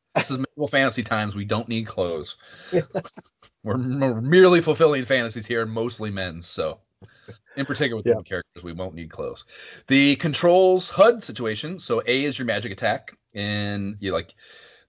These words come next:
Speaker 1: the case of G T, he throws the potion up in the air, and then all enemy s-, sprites freeze, and a big blue lightning bolt comes crashing down onto him,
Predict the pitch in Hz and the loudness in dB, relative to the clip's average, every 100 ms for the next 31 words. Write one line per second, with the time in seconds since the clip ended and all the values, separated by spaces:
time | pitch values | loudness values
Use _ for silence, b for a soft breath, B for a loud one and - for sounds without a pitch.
0 | 92 92 85 117 - 107 101 113 101 98 | 2 2 2 -2 -2 -4 -4 -2 -2 -6
1 | - 101 104 98 - - - 110 113 104 | -4 -2 -2 -4 -8 -6 -2 0 0 -2
2 | 104 120 185 170 165 120 120 117 117 120 | 0 4 6 6 4 0 -2 2 2 0
3 | 120 117 113 - - - _ - 123 110 | -4 -4 -6 -8 -12 -16 _ -4 0 0
4 | - 135 113 104 107 - - - 104 101 | -4 -6 -4 -2 -6 -10 -12 -4 -2 -2
5 | 104 98 98 92 90 113 104 104 107 104 | -4 -4 -6 -6 -4 -4 -4 -8 -4 -4
6 | 101 98 117 104 98 87 - 87 - 95 | 0 0 0 -2 -2 -2 -6 -6 -2 -2
7 | - 92 90 90 107 107 98 101 98 95 | -2 -2 -2 0 0 0 -2 -4 -6 -10